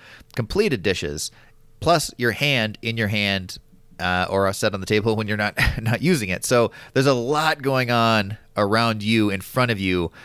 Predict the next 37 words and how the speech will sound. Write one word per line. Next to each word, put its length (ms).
that 160
is 180
really 360
hard 580
to 640
have 420
a 120
food. 800
<laughs> 20
I 240
would 160
say, 340
I 140
would 100
say 80
eat 240
a 60
meal 580
and 280
play 200
this 180
game. 320
I 80
think 240
that 220
is, 160
that, 240
that 120
would 100
be 100
difficult. 560
Uh, 240
what, 240
what 100
do 80
you 120
think? 240